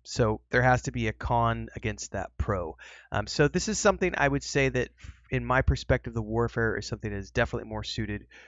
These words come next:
to players who love Twitch-based gameplay, who are very fast on their reflexes, and they wanna just get the most out of everything, with the con being you're gonna have reduced stats. So for my money's worth,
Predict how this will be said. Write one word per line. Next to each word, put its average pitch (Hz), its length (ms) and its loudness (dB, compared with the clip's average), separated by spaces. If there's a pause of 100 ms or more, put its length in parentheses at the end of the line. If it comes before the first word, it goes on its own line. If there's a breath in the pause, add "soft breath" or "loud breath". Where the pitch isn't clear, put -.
(180 loud breath)
to 113 260 -2
players 110 680 0 (320 soft breath)
who 107 440 0 (260)
love 120 320 4
Twitch-based - 560 0
gameplay, 117 420 -2
who 107 100 -4
are 101 120 -6
very 131 240 4
fast 127 400 4
on 120 80 0
their 120 80 -2
reflexes, 110 800 -2 (300 loud breath)
and 107 120 -4
they 104 60 0
wanna 113 320 2
just 113 180 -6
get - 160 -2
the 110 60 -10
most 110 420 0
out 110 120 0
of 98 80 -6
everything, 117 520 -2 (340)
with 120 200 -2
the 135 80 -2
con 135 400 2
being 113 240 -2
you're 107 80 -4
gonna 104 120 -4
have 101 200 -6
reduced 87 380 -10
stats. - 520 -10 (440)
So 170 200 6
for 170 160 2
my 180 220 6
money's 160 340 2
worth, 131 260 6